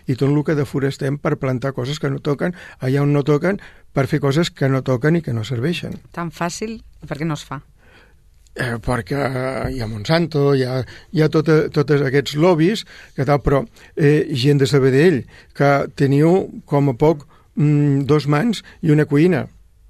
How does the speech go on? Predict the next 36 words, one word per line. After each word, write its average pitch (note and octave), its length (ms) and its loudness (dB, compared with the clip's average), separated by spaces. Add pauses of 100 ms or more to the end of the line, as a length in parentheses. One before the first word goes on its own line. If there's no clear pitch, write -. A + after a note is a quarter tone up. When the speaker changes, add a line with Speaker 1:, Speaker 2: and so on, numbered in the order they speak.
(600)
Speaker 1:
vale? C#3+ 380 0 (320)
I C#3+ 180 2
un, D3+ 260 4
i C#3+ 60 2
a C#3+ 60 4
lo C#3+ 80 2
millor C#3 180 2
un E3 80 0
balcó E3 440 2 (200)
o D3 160 4
una F3 260 6
trista F3+ 340 2
Speaker 2:
Mhm. E3+ 80 2
Speaker 1:
finestra. C3 640 0 (260)
Aquest E3 280 2
matí F3+ 380 2
acabo D3 400 4
de, C3+ 320 0
acaben C#3 320 0
de C3+ 80 2
germinar C3 480 0 (280)
les C3+ 180 0
carbasses C#3 440 0
dins F3 200 2
de E3 80 2
la B2+ 120 0
cuina, D3+ 460 -2 (580)
que C#3+ 120 -4
vull C#3+ 500 -4
treure, C3+ 460 0 (320)
vull C#3+ 100 2
treure C3+ 380 2
els, - 240 -6
els C3 140 -6
fregalls C3+ 420 -2
Speaker 2:
Sí. F3+ 180 -10